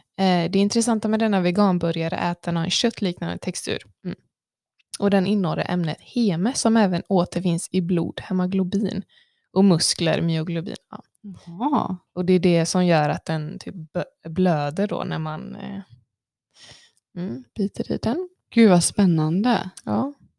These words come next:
Speaker 1: Det får vi ju testa.
Speaker 2: Ja, jag tycker faktiskt det.
Speaker 1: Mm. Impossible Burger.
Speaker 2: Gud vad läskigt.
Speaker 1: Ja. <laughs>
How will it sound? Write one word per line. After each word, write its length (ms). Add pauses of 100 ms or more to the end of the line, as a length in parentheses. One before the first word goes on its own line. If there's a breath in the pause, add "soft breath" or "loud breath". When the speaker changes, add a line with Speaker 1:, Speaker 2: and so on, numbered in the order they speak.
(480)
Speaker 1:
Det 380
får 140
vi 80
ju 60
testa. 460 (160)
Speaker 2:
Ja, 340 (100)
jag 120
tycker 240
faktiskt 220
det. 200 (360)
Speaker 1:
Mm. 160 (360)
Impossible 720
Burger. 440 (340)
Speaker 2:
Gud 120
vad 80
läskigt. 640 (280)
Speaker 1:
Ja. 260
<laughs> 60